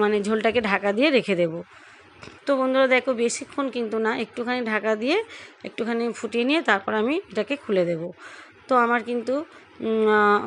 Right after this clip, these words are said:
পা-, পমফ্রেট মাছের আলু দিয়ে তেল ঝাল কিন্তু পুরো রেডি। এবার একটু ধনেপাতা থাকলে খুব ভালো হতো, একটু ধনেপাতা এর মধ্যে কুচিয়ে দিলে খুব ভালো হতো, ওপর থেকে ছড়িয়ে দিলে, কিন্তু ধনেপাতাটা আমার কাছে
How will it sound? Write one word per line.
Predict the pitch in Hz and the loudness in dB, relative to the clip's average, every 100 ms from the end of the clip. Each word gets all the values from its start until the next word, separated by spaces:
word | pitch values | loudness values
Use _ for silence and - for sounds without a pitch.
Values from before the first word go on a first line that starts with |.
| 202 | -4
পা-, | - 214 202 196 - | 0 4 4 0 0
পমফ্রেট | 226 220 262 240 | 0 4 4 4
মাছের | 240 226 247 285 349 | 2 4 2 2 0
আলু | 196 208 240 | 0 2 0
দিয়ে | 233 233 | 0 -2
তেল | 233 226 220 | 0 -2 -2
ঝাল | 226 226 | 0 0
কিন্তু | 226 226 226 220 | -2 -4 -6 -4
পুরো | 220 | 0
রেডি। | 220 214 202 294 - - - - | 2 0 0 -6 -8 -18 -14 -2
এবার | 226 240 | 2 4
একটু | 240 262 | 2 -2
ধনেপাতা | 226 226 226 240 247 | -2 -2 -2 -2 -2
থাকলে | 247 247 233 247 | -2 -2 -2 -2
খুব | 262 226 | -4 -2
ভালো | 220 214 233 | -2 0 0
হতো, | 220 220 | -2 -4
একটু | 220 | -4
ধনেপাতা | 220 220 220 220 233 | -4 -2 0 0 0
এর | 226 | -2
মধ্যে | 226 226 | -2 -4
কুচিয়ে | 220 220 - 233 | -4 -6 -4 -2
দিলে | 220 226 403 - - - - | 0 0 0 -2 -20 -20 -6
খুব | - 220 | -2 0
ভালো | 208 202 214 | 2 2 2
হতো, | 208 202 | 0 -2
ওপর | 202 | -4
থেকে | 208 214 208 | -6 -6 -2
ছড়িয়ে | 233 202 196 | 0 2 0
দিলে, | 185 190 | 0 -4
কিন্তু | 220 226 | -4 -4
ধনেপাতাটা | 226 220 220 220 233 | -4 -2 -2 0 0
আমার | 226 220 | 0 -2
কাছে | 220 | -4